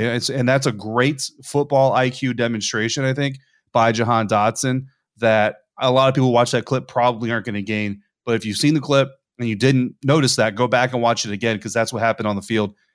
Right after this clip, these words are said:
A beautiful throw, trust, football I Q by the wide receiver, and Benjamin Saint Juste is the victim of all of it.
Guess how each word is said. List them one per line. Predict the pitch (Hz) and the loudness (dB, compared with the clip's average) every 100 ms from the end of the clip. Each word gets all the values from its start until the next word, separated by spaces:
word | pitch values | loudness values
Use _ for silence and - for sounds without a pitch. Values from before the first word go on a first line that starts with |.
| _ _ - | _ _ -4
A | 120 | -2
beautiful | 107 131 127 131 110 104 _ | 2 2 2 2 0 -2 _
throw, | 127 135 135 135 135 | -2 2 2 2 -2
trust, | - 143 127 127 - - _ _ _ _ _ | -4 2 2 2 -4 -10 _ _ _ _ _
football | - 147 143 131 127 | -4 -2 4 4 6
I | 123 | 2
Q | 131 127 | 2 2
by | 120 | 4
the | 117 | 4
wide | 117 117 110 | 4 2 2
receiver, | 101 117 113 | 0 0 2
and | 110 101 | 2 2
Benjamin | 113 107 110 107 | 2 0 0 -2
Saint | 113 98 | -2 -2
Juste | 107 107 113 | -2 -2 -4
is | |
the | 92 | -8
victim | 87 113 - 104 | -4 -4 -2 -4
of | 92 - | -4 -6
all | 107 101 92 | -4 -4 -4
of | |
it. | 85 - | -10 -14